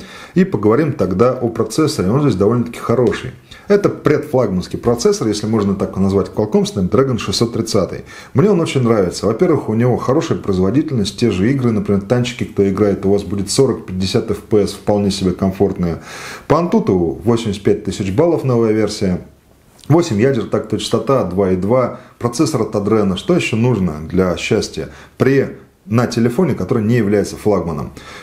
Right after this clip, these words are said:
То есть, еще очень важно, кроме производительности, то, что он очень энергоэффективный.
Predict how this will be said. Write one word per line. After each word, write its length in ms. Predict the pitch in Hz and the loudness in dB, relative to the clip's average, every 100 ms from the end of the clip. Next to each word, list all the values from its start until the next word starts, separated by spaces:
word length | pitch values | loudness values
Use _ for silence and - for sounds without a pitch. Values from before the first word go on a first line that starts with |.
| - | -2
То 120 | 185 190 | 2 4
есть, 280 | 156 - - | 2 -4 -2
еще 260 | 127 - 185 | 0 2 2
очень 260 | - 139 | 2 0
важно, 380 | 117 180 139 98 | 2 2 0 -2
кроме 260 | 131 135 123 | 0 0 0
производительности, 640 | 120 113 139 170 131 - | 0 2 2 2 -4 -2
то, 100 | 107 | -4
что 220 | - 120 | -2 0
он 180 | 127 107 | 0 -2
очень 420 | 117 123 - 120 113 | -2 -2 0 -2 -2
энергоэффективный. 1120 | 104 110 101 98 92 110 - 113 90 85 69 | 0 0 0 0 0 -2 -2 0 2 0 -2